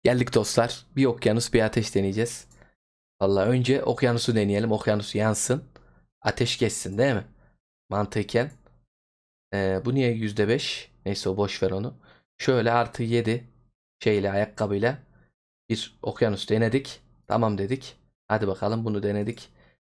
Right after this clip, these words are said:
Bir de ateş deneyeceğiz. Tabi ateş daha önemli. Yalı çapkını yedi ile de şöyle ateşi tamam dedik tıkladık. Hemen uğurlu yerime gideyim. Böyle of. Bak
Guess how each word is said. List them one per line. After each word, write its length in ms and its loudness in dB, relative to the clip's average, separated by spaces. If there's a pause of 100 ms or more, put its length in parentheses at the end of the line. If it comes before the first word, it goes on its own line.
Bir 60 -4
de 80 4
ateş 340 -2
deneyeceğiz. 340 -2
Tabi 180 0
ateş 360 -4
daha 180 4
önemli. 380 -2 (480)
Yalı 160 4
çapkını 400 -2
yedi 200 2
ile 200 0
de 180 -2 (360)
şöyle 220 0
ateşi 520 0 (240)
tamam 280 2
dedik 280 -2
tıkladık. 580 -8 (460)
Hemen 320 2
uğurlu 280 0
yerime 320 2
gideyim. 400 -4 (680)
Böyle 120 -6
of. 300 -12 (320)
Bak 180 -2